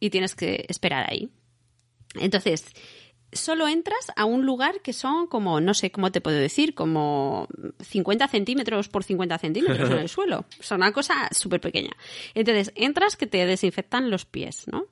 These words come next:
Speaker 2: Ujú.
Speaker 1: Eh, o sea, la, los zapatos y tal. Y entonces hay una silla que desinfectan, según entra una persona y se sa-, se va, pues la desinfectan y te sientan a ti, ¿no?
Speaker 2: Ujú.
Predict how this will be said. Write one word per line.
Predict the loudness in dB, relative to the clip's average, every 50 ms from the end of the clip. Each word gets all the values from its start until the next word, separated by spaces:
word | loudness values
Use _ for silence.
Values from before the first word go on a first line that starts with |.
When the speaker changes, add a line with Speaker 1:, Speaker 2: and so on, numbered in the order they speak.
| -6
Speaker 2:
Ujú. | -6 -4 -4 -6 -8 -10 -14 -20 -20 _ _ 0
Speaker 1:
Eh, | 2 2 2
o | 2
sea, | 0 -2
la, | -2 -2 -2 -4 -4
los | -4 -4 -4 -4 -2
zapatos | -4 0 0 0 0 0 -4 -10 -10
y | -6
tal. | -6 -6 -6 _ _ -20 -20 -20 -16 -6
Y | -2 -2
entonces | 0 2 2 0 2 2
hay | 2 2 2 2
una | 2 0 0
silla | 0 0 0 0 0 0 0 -2 -4 -6 _ _ -20 -20 _ _ _
que | -2 2 2 4 4 2 0
desinfectan, | 0 0 0 2 2 2 2 2 0 -2 0 2 2 4 4 6 4 4 4 2 2 2 0 0 -2 -4 -6
según | -8 -6 -2 0 2 2 4 4
entra | 4 2 2 2 4 4
una | 4 4 4
persona | 2 0 -2 0 0 2 2 4 4 4 2
y | 2 0 0 0 0 0 0 0 -2 -2 -2 -4 -4 -6
se | -6 -6 -6 -4
sa-, | -4 -4 -6
se | -2 -2 0
va, | 2 2 2 2 0 -4
pues | -8 -10 -10 -10 -12 -14 _ -20 -12 -4
la | 0 0
desinfectan | 0 2 0 0 0 -2 -2 -2 0 0 0
y | 0 -2 -4
te | -6 -6 -6
sientan | -4 -4 -6 -4 -4 -4
a | -4
ti, | -6 -6 -6 -6
¿no? | -4 -6 -6 _ -6 -4
Speaker 2:
Ujú. | -4 -4